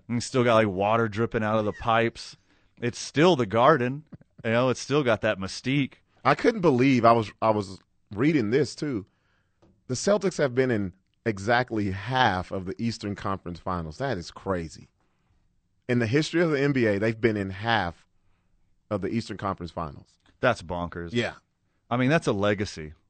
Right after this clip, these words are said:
Speaker 2: Yeah, that's, it's a lot of old legacy, but still,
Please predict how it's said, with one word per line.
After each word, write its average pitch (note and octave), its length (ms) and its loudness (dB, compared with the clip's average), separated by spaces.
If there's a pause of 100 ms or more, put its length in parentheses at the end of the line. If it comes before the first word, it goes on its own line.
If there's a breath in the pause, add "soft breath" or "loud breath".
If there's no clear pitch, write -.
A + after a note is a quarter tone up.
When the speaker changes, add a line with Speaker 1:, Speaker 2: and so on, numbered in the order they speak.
Speaker 2:
Yeah, A2 280 2
that's, - 420 -4 (760)
it's F3+ 300 2
a E3+ 60 4
lot E3 260 8
of C#3 160 4
old C#3 560 4
legacy, C3+ 440 2
but A2 180 -2
still, A2 520 0